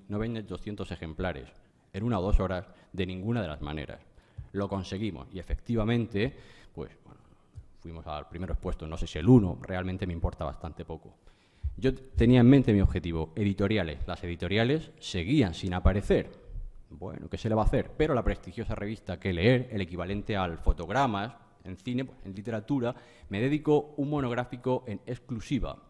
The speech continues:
algo inédito en el caso de un autor indie, y me bautizó con el simpático apodo de El escritor hacker, debido a mis curiosas, digamos, formas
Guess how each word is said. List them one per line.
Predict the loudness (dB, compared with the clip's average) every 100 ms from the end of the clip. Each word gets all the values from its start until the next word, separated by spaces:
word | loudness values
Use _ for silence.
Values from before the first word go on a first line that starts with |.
| _ _ -12
algo | -8 -4
inédito | -2 -2 -2
en | -6
el |
caso | -4 -6 -4
de |
un | -6 -6 -8
autor | -8 -6 -4 -6 -10 -14 0
indie, | 2 2 -4 -10 -16 -20 _ _ -6
y | -2
me |
bautizó | 2 0 -2 -2 -2 -2 -8
con | -6
el | -6 -4
simpático | -8 -4 -4 -4 -4 -2 0 -2 -4 -4
apodo | 4 4 4 0
de | -4
El | -6
escritor | -12 -12 -6 -6 -4
hacker, | 0 0 0 -6 -8 -20 -10
debido | -6 -4 -4
a |
mis | -6 -6
curiosas, | -4 2 2 2
digamos, | -8 -10 -10 -10
formas | -10 -10 -10